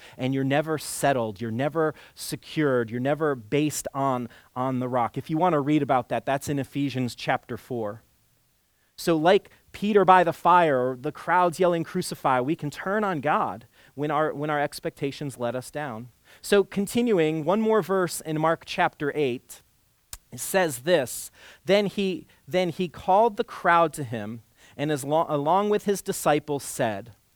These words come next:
'Whoever wants to be my disciple must deny themselves and take up their cross and follow me.'" So what Jesus is saying is you can't just sprinkle in a little bit of Jesus into your life,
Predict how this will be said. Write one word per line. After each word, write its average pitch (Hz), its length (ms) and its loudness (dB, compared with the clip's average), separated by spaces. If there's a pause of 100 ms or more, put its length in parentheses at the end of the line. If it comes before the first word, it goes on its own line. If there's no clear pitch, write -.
(260)
'Whoever 185 540 4
wants 190 340 0
to 175 100 -4
be 175 160 -2
my 180 180 0
disciple 135 560 -4
must 135 300 -6
deny 131 500 0
themselves 170 720 0 (180)
and 117 160 -8
take 175 300 -2
up 190 180 -2
their 196 160 -2
cross 127 600 0 (300)
and 131 160 -4
follow 113 400 -2
me.'" 95 200 -14 (1700)
So 190 100 0
what 180 80 0
Jesus 240 400 -4
is 214 80 -4
saying 220 240 2
is 165 100 -2
you 185 80 -4
can't 247 300 0
just - 240 -4
sprinkle 220 580 2
in 175 180 2
a 151 60 4
little 175 260 2
bit 196 140 4
of 190 80 2
Jesus 143 500 -2
into 139 200 -2
your 131 160 0
life, 120 560 -2